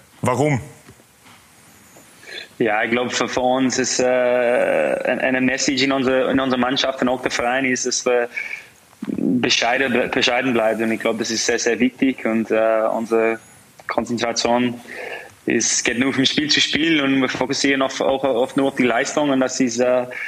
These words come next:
Speaker 2: ich glaub, das ist, ja, das ist sehr wichtig für uns in der Mannschaft, in den Verein und, und wir probieren das, äh, ja, das auch, äh, immer wieder weiterzugeben.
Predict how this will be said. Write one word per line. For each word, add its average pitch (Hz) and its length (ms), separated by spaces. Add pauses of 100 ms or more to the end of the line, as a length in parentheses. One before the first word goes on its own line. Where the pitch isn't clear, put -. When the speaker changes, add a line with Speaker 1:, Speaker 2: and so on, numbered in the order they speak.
(160)
Speaker 2:
ich 131 100
glaub, 131 220
das 131 160
ist, - 380 (120)
ja, 123 320
das 120 220
ist 131 160
sehr 127 160
wichtig 147 280
für 139 100
uns 143 180
in 139 60
der 131 80
Mannschaft, 147 440
in 139 140
den 135 80
Verein 139 340
und, 131 180
und 127 200
wir 123 80
probieren 123 420
das, 123 300
äh, 123 320 (440)
ja, 120 220 (120)
das - 300
auch, 120 280 (100)
äh, 120 320
immer 127 140
wieder 123 180
weiterzugeben. 113 640